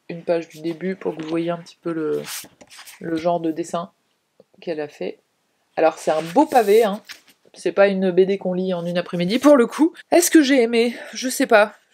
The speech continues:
Je, je suis un peu partagée. Je n'ai pas pas aimé, mais je me dis pas que c'est, euh, celui que j'aurais absolument dû lire, euh, il y a cinq ans.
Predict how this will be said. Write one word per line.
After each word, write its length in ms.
Je, 380
je 80
suis 120
un 80
peu 180
partagée. 580
Je 180
n'ai 140
pas 400
pas 140
aimé, 420
mais 240
je 180
me 180
dis 140
pas 180
que 100
c'est, 300
euh, 240
celui 340
que 60
j'aurais 320
absolument 440
dû 120
lire, 240
euh, 180
il 60
y 60
a 60
cinq 260
ans. 140